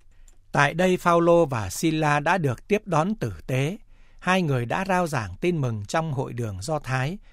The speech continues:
và không gặp sự chống đối nào. Trái lại, đã có nhiều người Do Thái tin theo Chúa Giêsu Kitô.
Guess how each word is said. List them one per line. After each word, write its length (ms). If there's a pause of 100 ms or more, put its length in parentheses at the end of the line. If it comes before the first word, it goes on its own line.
(140)
và 200
không 220
gặp 200
sự 340
chống 260
đối 200
nào. 360 (720)
Trái 220
lại, 300
đã 120
có 160
nhiều 280
người 280
Do 180
Thái 320
tin 340
theo 320
Chúa 160
Giêsu 380
Kitô. 540